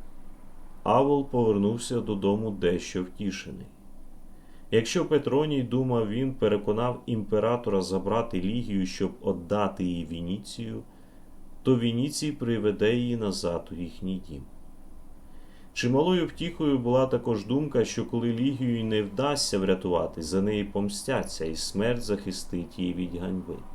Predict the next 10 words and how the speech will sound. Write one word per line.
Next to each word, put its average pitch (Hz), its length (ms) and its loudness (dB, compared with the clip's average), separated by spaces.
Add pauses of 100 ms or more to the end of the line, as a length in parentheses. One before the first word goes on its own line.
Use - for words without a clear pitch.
(760)
Бачачи 123 720 2
лють 131 360 0
Вініція 110 720 0
та 104 200 2
знаючи 127 600 -2
про 107 240 2
властиву 120 560 2
всьому 117 420 -2
роду 104 300 0
запальність, 104 800 -4